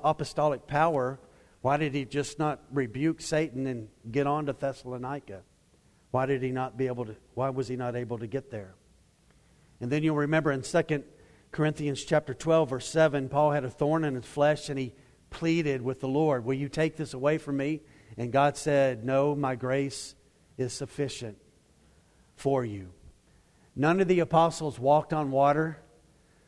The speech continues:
Don't give Peter too much credit. He walked briefly. He never did it again. And he only walked 'cause his eyes were fixed on Jesus. That didn't end well.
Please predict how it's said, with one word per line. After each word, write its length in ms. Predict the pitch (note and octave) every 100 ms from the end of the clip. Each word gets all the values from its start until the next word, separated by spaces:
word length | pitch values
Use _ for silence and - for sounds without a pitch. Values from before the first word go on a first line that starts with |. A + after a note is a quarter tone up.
| _ _ _ _ _ _ _ _ _ _ _ -
Don't 220 | D#3+ D#3+ - -
give 160 | D#3+ D#3 - - -
Peter 300 | D#3 D#3 B2+ - -
too 160 | D#3+
much 280 | E3 D#3 -
credit. 340 | - D#3 D3
He 80 | B2+
walked 440 | C3 C#3 D3 - A2
briefly. 580 | C3+ D#3+ D#3+ D#3+ D#3+ - - _ _ _ _
He 140 | C3
never 260 | C3 D3 C3+
did 200 | B2+ A#2+
it 120 | A#2
again. 340 | G#2+ A2+ G2 F2 - _ _ _ _ _ _ _ _
And 120 | B2
he 80 | C3
only 200 | D#3 E3+
walked 420 | D3 D#3+ E3 -
'cause 120 | D3+ C3
his 160 | A#2
eyes 280 | C3+ C#3 C3+
were 100 | B2+
fixed 360 | - C#3 - C3+
on 160 | B2+
Jesus. 600 | A#2 C#3+ C#3 D#3+ - - _ _ _ _ _ _ _ _ -
That 180 | D3 C#3+ - - - A#2+
didn't 300 | D3+ C#3 -
end 220 | D3 C3+
well. 380 | A#2 A#2 G2 G2